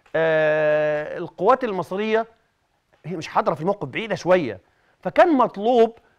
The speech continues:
من المجموعة القليلة ال ستاشر بطل المصري دول بس، في مقابل العدد الكبير، آه، من الإرهاب الدولي، آه، يا إما يقضي عليهم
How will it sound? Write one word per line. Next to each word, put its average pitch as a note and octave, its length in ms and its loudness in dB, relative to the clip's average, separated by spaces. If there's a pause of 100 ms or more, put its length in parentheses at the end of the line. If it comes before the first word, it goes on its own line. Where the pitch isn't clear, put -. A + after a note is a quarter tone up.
(160)
من B3 300 0
المجموعة F3+ 720 2
القليلة F3+ 720 4
ال C#3+ 120 0
ستاشر G#3 800 4
بطل A3 440 6
المصري F#3 360 0
دول G#3+ 140 2
بس، G#3+ 360 0 (360)
في G3 80 2
مقابل A#3 500 6
العدد G3 400 4
الكبير، G3+ 720 -2
آه، E3 280 4
من E3+ 360 -4
الإرهاب E3 460 4
الدولي، B3+ 540 4 (500)
آه، E3 680 4 (420)
يا A#3+ 200 2
إما A#3+ 260 4
يقضي A3+ 360 2
عليهم C4+ 460 6